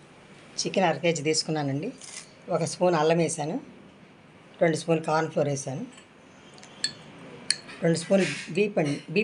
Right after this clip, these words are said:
పిండి అండి. క్రిస్పీగా వస్తాయి అందుకని వేస్తున్నాను. మైదా పిండి అయితేనే మెత్తగా ఉంటాయి.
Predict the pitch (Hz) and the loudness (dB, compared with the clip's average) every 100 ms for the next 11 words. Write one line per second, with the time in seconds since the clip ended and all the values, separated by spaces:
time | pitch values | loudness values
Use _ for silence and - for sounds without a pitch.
0 | 202 165 139 131 254 302 - - - - | 0 0 2 0 -2 -6 -16 -20 -20 -20
1 | - - - - 175 - 233 185 151 160 | -20 -20 -20 -4 -4 2 4 6 4 0
2 | 147 151 151 139 - 123 131 233 - - | -2 -2 -2 -2 -4 -8 -8 -10 -14 -20
3 | - - - - - - 185 190 214 208 | -20 -20 -20 -20 -18 0 4 4 2 2
4 | 190 185 196 240 185 - 175 135 135 | 0 2 2 2 2 0 -4 -4 -6